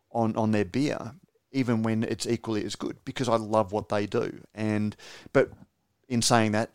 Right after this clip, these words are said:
you can never forget that, uh, a-, as I've said multiple times, I can't remember which shows I've said it on now,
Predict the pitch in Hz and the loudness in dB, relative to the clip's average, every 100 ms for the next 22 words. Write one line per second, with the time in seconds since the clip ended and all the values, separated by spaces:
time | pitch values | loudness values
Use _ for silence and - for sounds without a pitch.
0 | - 110 117 113 110 113 110 95 120 95 | -12 -4 0 2 2 -2 -4 -2 -2 -2
1 | - - 110 107 - - 80 85 - 65 | -8 -4 -2 -2 -6 -18 -14 -14 -16 -20
2 | - 110 85 87 107 104 95 104 92 98 | -12 -8 -6 -6 -4 -4 -6 -6 -4 -6
3 | 101 - - 98 95 98 104 98 92 98 | -6 -10 -6 -4 -4 -4 -6 -6 -6 -6
4 | 104 - 101 95 98 - 101 98 101 104 | -6 -2 0 0 -2 -2 -2 0 0 0
5 | 104 | 0